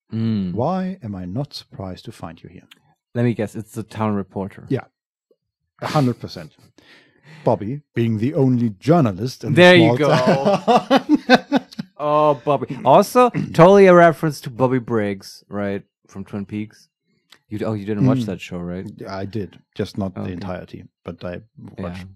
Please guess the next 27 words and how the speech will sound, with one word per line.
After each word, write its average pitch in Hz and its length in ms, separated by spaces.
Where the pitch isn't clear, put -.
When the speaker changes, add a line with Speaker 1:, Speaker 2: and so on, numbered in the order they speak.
Speaker 2:
like, - 160
a 107 40
Speaker 1:
Uh, - 20
Speaker 2:
good 92 200
Speaker 1:
I 117 40
Speaker 2:
bit. 95 80
Speaker 1:
get, 87 200
he 127 120
wasn't 139 260
a - 20
journalist 101 400
there, 92 200
but 120 80
he 110 60
Speaker 2:
Mm-hmm. 101 80
Speaker 1:
was 95 120
kind 101 160
of 87 80
a 82 40
troublesome 90 760
character. 92 440
Speaker 2:
No, 92 120
also, - 240
that's - 260
a - 40
great 87 280
name. 85 280